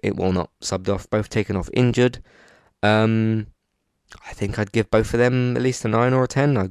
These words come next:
I'm gonna go with a ten. Very, very solid defensively, and they were not at fault for the goals either, 'cause I don't think they were on the pitch when the goals went in. So, there's that.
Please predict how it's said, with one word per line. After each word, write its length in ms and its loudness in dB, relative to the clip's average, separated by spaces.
I'm 100 -4
gonna 160 0
go 120 0
with 140 0
a 80 -6
ten. 400 2
Very, 200 4
very 200 0
solid 280 0
defensively, 840 -2
and 200 0
they 60 2
were 140 0
not 160 0
at 80 -6
fault 180 -2
for 80 -8
the 80 -6
goals 300 0
either, 400 -2
'cause 560 -10
I 160 -8
don't 180 2
think 160 -2
they 120 0
were 100 0
on 100 2
the 60 -4
pitch 480 -4
when 140 -2
the 60 -2
goals 280 -2
went 160 -2
in. 240 0
So, 300 -4
there's 180 -2
that. 280 0